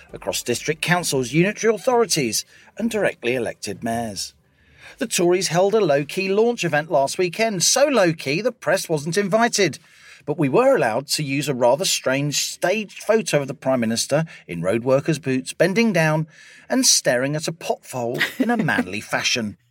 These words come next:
Back in May twenty nineteen, the Tories lost over a thousand seats and control of several councils, while the Lib Dems made gains. The outcome this time could well determine if indeed Rishi Sunak, whose popularity in the polls has lately been going up,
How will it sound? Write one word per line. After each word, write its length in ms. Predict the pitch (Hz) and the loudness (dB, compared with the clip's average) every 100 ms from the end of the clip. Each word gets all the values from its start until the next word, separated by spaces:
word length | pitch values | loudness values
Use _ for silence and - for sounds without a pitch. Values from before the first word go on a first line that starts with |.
| - - - _ | -10 -10 -16 _
Back 220 | 135 - | -2 0
in 160 | 139 127 | -2 2
May 180 | 147 156 | 0 0
twenty 340 | 160 160 160 | -2 -4 -2
nineteen, 460 | 180 180 180 196 180 | -2 0 0 0 -2
the 80 | 156 | -2
Tories 360 | 175 185 196 | 2 2 4
lost 220 | 185 156 | 2 4
over 160 | 180 185 | 2 2
a 60 | 226 | 0
thousand 420 | 170 156 151 185 | 2 0 0 0
seats 440 | - 254 175 - | 2 0 -2 -2
and 100 | 180 | -2
control 480 | - 180 - 240 240 | -4 -4 0 2 2
of 100 | 175 | 2
several 360 | - 254 226 165 | 0 0 0 -2
councils, 680 | 233 269 - 190 135 113 - - - - | 0 0 0 2 0 -2 -10 -16 -14 -2
while 200 | 107 139 | 0 2
the 60 | |
Lib 280 | 143 127 127 | 2 0 -2
Dems 360 | 117 120 151 120 | 0 0 0 -2
made 340 | 110 113 107 | -4 -4 -4
gains. 640 | - 143 147 139 120 - - - - - _ | 0 2 2 0 0 -2 -4 -20 -20 -20 _
The 140 | - 104 | -4 0
outcome 300 | 131 135 147 | 0 0 2
this 180 | 160 - | 2 2
time 280 | 123 123 | 0 0
could 160 | 120 117 | -2 -4
well 220 | 113 131 | -2 0
determine 640 | 151 165 139 127 147 156 151 | 0 0 2 2 2 -2 -6
if 180 | 113 | -6
indeed 400 | 143 147 190 175 | -4 0 0 0
Rishi 260 | 139 170 208 | 0 -2 0
Sunak, 560 | - 233 226 185 - - - - - - | 0 2 2 0 -2 -14 -20 -20 -18 -4
whose 180 | 220 - | -4 -2
popularity 720 | - 277 247 247 247 - 254 | -2 0 2 0 0 -2 -2
in 60 | |
the 80 | 269 | -2
polls 400 | - 160 190 185 | 2 2 4 2
has 120 | 160 | 0
lately 340 | 151 185 202 160 | 0 0 0 -4
been 180 | 151 | -2
going 280 | 139 147 156 | 0 2 2
up, 240 | 185 123 | 0 -2